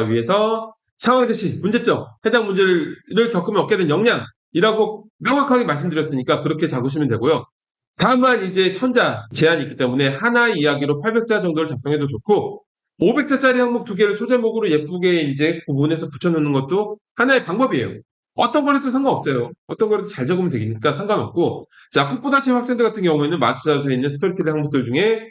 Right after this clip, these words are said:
오백 자로 만들어진 것들이 있으니까 두 가지를 소제목으로 구분해서 풀어놓으면 됩니다. 자, 오늘 제가 신세계 자소서 분석에 대해서 말씀드렸는데 여러분들이 제가 해드리는 말씀을 듣고도 채용 담당자가 보면 "와, 뭐지?" 하고 "잘 썼네"라고 생각들 만한 자소서 경력 기술서를 직접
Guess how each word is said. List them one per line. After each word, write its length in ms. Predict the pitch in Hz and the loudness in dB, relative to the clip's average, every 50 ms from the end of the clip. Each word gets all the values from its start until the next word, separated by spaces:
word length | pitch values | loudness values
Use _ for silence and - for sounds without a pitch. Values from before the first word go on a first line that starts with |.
| _ | _
오백 220 | - 254 254 294 294 | -2 0 0 0 2
자로 240 | 285 269 247 240 220 | 2 2 2 0 0
만들어진 440 | 196 180 175 180 185 180 175 170 | 0 -2 0 0 0 0 0 -2
것들이 240 | 165 156 156 165 139 123 | -2 -2 -2 -2 -4 -4
있으니까 500 | - - 123 117 117 - 165 143 143 143 - | -4 -4 -6 -4 0 0 0 0 -2 -6 -6
두 80 | 139 | -2
가지를 340 | 131 156 143 131 139 143 160 | 0 0 0 0 -2 -2 -4
소제목으로 540 | 151 196 208 220 214 202 190 170 165 165 147 | -4 -2 -2 -2 0 0 0 -2 -2 -4 -4
구분해서 420 | 135 131 117 127 127 127 139 135 | -4 -2 0 0 0 0 -2 -4
풀어놓으면 380 | 139 196 220 214 190 175 170 170 | -2 -2 0 0 0 0 0 -2
됩니다. 340 | 147 120 110 110 104 92 - - _ _ - - - - | -2 -2 -4 -4 -4 -6 -6 -10 _ _ -20 -10 -2 2
자, 280 | - 254 233 165 139 - | 2 4 2 2 0 -2
오늘 260 | 214 269 262 254 202 | 0 2 2 2 2
제가 340 | - 190 202 180 180 165 156 | 0 0 0 2 2 2 2
신세계 500 | 151 247 254 247 254 240 202 160 127 110 110 110 - _ _ _ _ - | 2 -2 -2 0 0 0 2 0 0 -2 -4 -8 -14 _ _ _ _ -2
자소서 500 | - 160 175 190 185 185 156 - 117 - | -2 0 2 2 2 2 2 2 0 -2
분석에 320 | 170 160 175 170 156 160 | -4 -2 -2 0 0 0
대해서 500 | 143 147 143 143 143 139 131 127 120 - - _ | 2 0 0 0 0 -2 -2 -2 -4 -6 -10 _
말씀드렸는데 840 | - 135 139 139 190 156 135 143 139 120 107 113 - 147 127 - - - - _ _ _ _ _ _ _ _ - | -4 -2 -2 0 0 0 2 2 2 2 0 0 0 0 0 -2 -6 -12 -18 _ _ _ _ _ _ _ _ 2
여러분들이 760 | 165 226 262 254 208 147 123 120 127 175 131 107 - - - - | 2 2 2 0 0 -2 -2 0 0 0 0 -2 -4 -8 -4 -2
제가 220 | - 185 196 233 | 0 2 2 2
해드리는 240 | 247 254 277 262 247 180 | 2 2 0 0 0 0
말씀을 320 | 147 147 139 180 175 156 | 0 -2 -2 -2 -2 -2
듣고도 500 | - - 135 131 123 151 156 123 98 - - | -2 -2 -2 0 0 2 0 0 0 -2 -2
채용 200 | - 277 277 262 | 0 0 0 0
담당자가 440 | 262 247 247 240 233 233 214 208 190 | 0 0 0 2 2 2 0 0 0
보면 600 | 180 175 175 180 180 170 160 147 131 120 120 120 - | 0 0 2 2 2 2 2 0 -2 -6 -8 -10 -4
"와, 300 | - 214 233 196 165 139 131 | -2 0 0 0 -2 -2 0
뭐지?" 360 | 147 156 151 170 185 185 202 | 0 0 0 -2 -4 -6 -6
하고 520 | 190 185 185 175 190 170 139 117 - - - _ _ | -4 -4 -2 0 0 0 0 0 -4 -8 -16 _ _
"잘 140 | - - 180 | -4 -2 0
썼네"라고 420 | 180 247 247 233 233 220 208 196 185 | 2 2 2 4 2 2 2 0 -2
생각들 360 | 180 226 226 220 220 - 185 | -4 -2 -4 -2 -2 -2 0
만한 260 | 180 175 175 170 160 | 2 2 2 2 2
자소서 380 | 151 156 156 160 156 170 170 147 | 0 0 -2 -2 0 0 0 0
경력 240 | - 139 139 143 139 | 0 0 0 0 0
기술서를 340 | 147 139 135 143 143 143 139 | -2 -2 -2 0 0 0 -2
직접 220 | 143 - - 147 | -2 -4 -4 -4